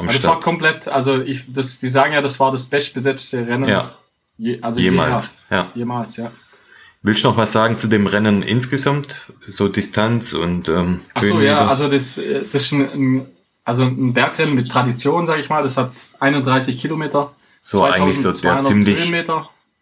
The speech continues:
Speaker 2: der traditionsreichste Lauf überhaupt, glaub
Speaker 1: Ja,
Speaker 2: ich, so im
Speaker 1: auf jeden
Speaker 2: Berglaufsport.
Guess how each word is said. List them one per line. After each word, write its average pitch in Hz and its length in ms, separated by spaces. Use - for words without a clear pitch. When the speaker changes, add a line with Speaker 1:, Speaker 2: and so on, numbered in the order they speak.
Speaker 2:
der - 260
traditionsreichste 95 1080
Lauf 92 460
überhaupt, 120 640
glaub 117 160
Speaker 1:
Ja, 113 80
Speaker 2:
ich, 120 60
so 123 120
im 113 120
Speaker 1:
auf 110 60
jeden 120 120
Speaker 2:
Berglaufsport. 117 720